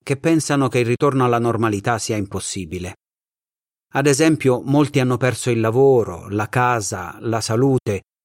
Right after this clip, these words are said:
o, peggio ancora, persone a cui volevano bene. Naturalmente, nessuno può prevedere in modo preciso come andranno le cose dopo la pandemia.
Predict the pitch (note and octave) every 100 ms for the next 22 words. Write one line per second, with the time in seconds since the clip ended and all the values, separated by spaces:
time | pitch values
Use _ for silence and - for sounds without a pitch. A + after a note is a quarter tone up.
0 | - C3 B2+ D#3+ C3+ C3 A#2 D3+ D3+ D3
1 | C#3 - C#3 A#2+ - C3+ B2+ - B2 A2+
2 | A2+ G#2 G2 F2 F2 D#2+ F2 _ _ _
3 | _ _ _ _ _ C3 C#3 C#3 C3+ C3
4 | C#3 D3+ C3 B2 A2+ - A#2+ C#3 - D3
5 | C3 A#2 A#2+ G#2 B2 A#2+ A#2 C3 B2+ A#2+
6 | C3 B2+ A2+ A#2 - B2+ A#2+ A#2+ G#2 A#2
7 | A#2 G#2+ A#2 A2+ G#2+ G2+ A#2+ A2 A2+ G#2+
8 | G2 G#2 G2 G2+ F#2+ F#2+ F#2+ F#2